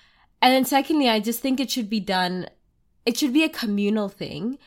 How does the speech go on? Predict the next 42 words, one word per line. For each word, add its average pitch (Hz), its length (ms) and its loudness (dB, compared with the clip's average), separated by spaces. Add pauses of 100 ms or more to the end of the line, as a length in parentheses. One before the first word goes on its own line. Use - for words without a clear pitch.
(200)
and 220 140 2
not 220 160 2
a 240 60 2
thing 220 320 2
that 190 220 0
two 226 280 -4
random 185 400 -2
people 185 440 -8
who 185 160 -6
met 170 420 -6
in 185 120 -4
a 175 80 -6
club 156 640 -6
one 180 320 -4
day 165 460 -6 (1400)
must 214 300 0
now, 202 220 2
like, 190 240 -2
raise 180 260 -4
a 170 60 -8
child. - 580 -10
Like, 175 340 -8 (680)
I 240 60 6
just 262 100 -2
think 339 180 2
the 311 80 2
idea 226 260 2
of 214 100 -2
a 214 40 0
nuclear 202 420 -4
family 180 480 -4
is 196 260 -8
just 240 180 -8
inherently 196 500 -2
volatile 170 880 -6 (380)
and 214 160 0
can 220 320 -2
only 214 420 2
lead 185 280 -6
to - 120 -12
toxicity. - 800 -12
Like, 160 320 -10